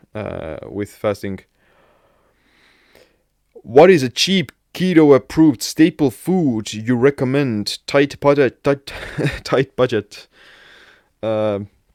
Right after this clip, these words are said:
well, you can check out my, one of my videos about it, uh, where I dissect my cheap five dollars a day keto diet. And, uh, it, uh, basically includes things like,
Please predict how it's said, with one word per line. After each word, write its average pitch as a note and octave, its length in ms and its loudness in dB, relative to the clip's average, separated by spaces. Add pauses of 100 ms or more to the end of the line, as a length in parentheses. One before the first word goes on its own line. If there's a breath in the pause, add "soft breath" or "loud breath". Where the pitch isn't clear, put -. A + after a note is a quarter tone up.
(680)
well, C3+ 400 8
you C3+ 120 -6
can C#3+ 140 0
check F3 220 2
out B2 100 4
my, A#2+ 240 4
one B2+ 160 4
of A#2+ 80 2
my A#2 100 0
videos A#2 540 2
about B2+ 320 4
it, G#2+ 380 -4
uh, G#2+ 500 2 (160)
where A2+ 200 0
I G2 280 0 (240)
dissect B2 760 -2
my G#2 480 -4 (180)
cheap - 580 -8 (300)
five B2+ 520 4
dollars G#2+ 800 0
a A2 120 -4
day A#2+ 340 -2
keto A#2 340 -4
diet. G#2 520 -2 (480 soft breath)
And, G#2+ 380 -6
uh, G#2+ 720 2
it, A2 340 -8
uh, A2+ 120 0
basically A#2 480 -2
includes B2 840 -2 (320)
things B2 340 -6
like, - 680 -2